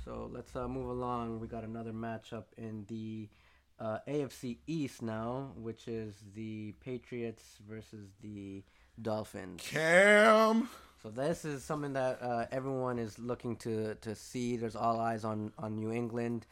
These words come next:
Speaker 1: uh,
Speaker 2: Yes.
Speaker 1: how they will fare without their great uh, legendary Hall of Fame quarterback Tom Brady gone.
Speaker 2: Right.
Speaker 1: That's, uh, been pretty big news in the offseason. Everyone should be aware that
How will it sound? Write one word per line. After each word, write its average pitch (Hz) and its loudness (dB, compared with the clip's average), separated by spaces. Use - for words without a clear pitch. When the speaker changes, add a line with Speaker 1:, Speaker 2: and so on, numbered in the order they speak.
Speaker 1:
uh, - -12
Speaker 2:
Yes. 98 -4
Speaker 1:
how 139 4
they 135 2
will 123 2
fare 123 0
without 117 -2
their 113 0
great 117 -4
uh, 110 -2
legendary 117 0
Hall 113 -2
of 107 -6
Fame 113 -6
quarterback 110 -6
Tom 107 -6
Brady 104 -8
gone. 131 -2
Speaker 2:
Right. - -10
Speaker 1:
That's, 117 -6
uh, 113 -4
been 160 2
pretty 139 -2
big 127 0
news 131 0
in 120 -2
the 117 -2
offseason. 117 -2
Everyone 110 -2
should 117 -8
be 113 -2
aware 117 0
that 117 -4